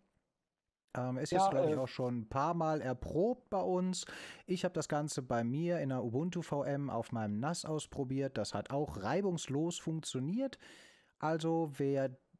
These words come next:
Speaker 1: da Interesse dran hat, da könnt ihr gerne mal bei uns auf dem Discord vorbeischauen, in die Home Assistant F A Qs.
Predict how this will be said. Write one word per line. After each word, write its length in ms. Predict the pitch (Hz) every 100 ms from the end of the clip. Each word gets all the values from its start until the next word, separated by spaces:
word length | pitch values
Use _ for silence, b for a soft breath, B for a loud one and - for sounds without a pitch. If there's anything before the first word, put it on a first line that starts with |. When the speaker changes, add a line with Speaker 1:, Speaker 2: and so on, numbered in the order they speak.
| -
Speaker 1:
da 240 | 127 143
Interesse 720 | - 139 123 - - 175 -
dran 400 | 175 165 165 151
hat, 480 | 151 175 - - - _ -
da 340 | 127 135 135 127 -
könnt 300 | 131 135 -
ihr 100 | 117
gerne 240 | 127 127
mal 120 | 117
bei 100 | 107
uns 180 | 107 120
auf 120 | 113
dem 120 | 107
Discord 380 | 107 190 - 160
vorbeischauen, 840 | - 139 135 135 - 135 127 123
in 300 | - 165 170
die 160 | 143 135
Home 180 | 135 143
Assistant 480 | 135 135 - 127 113
F 160 | 123
A 80 | 113
Qs. 380 | - 120 123